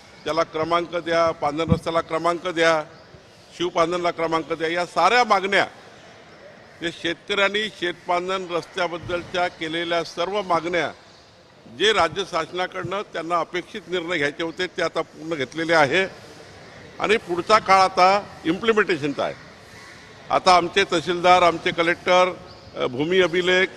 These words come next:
हे जे खाते आहे, या खात्याच्या माध्यमातून संपूर्ण शासन निर्णयाचा आम्हाला आता अंमलबजावणी करायची आहे.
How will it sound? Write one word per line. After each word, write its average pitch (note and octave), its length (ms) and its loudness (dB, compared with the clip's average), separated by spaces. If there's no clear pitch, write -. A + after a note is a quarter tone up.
हे E3+ 60 -6
जे F#3 160 0
खाते E3 280 2
आहे, D#3 180 2
या F3+ 180 4
खात्याच्या F#3 380 0
माध्यमातून F3 720 0
संपूर्ण G3+ 540 -2
शासन F#3 320 0
निर्णयाचा F3+ 680 2
आम्हाला E3+ 300 6
आता F3 240 4
अंमलबजावणी E3+ 560 2
करायची D#3+ 360 0
आहे. E3 360 6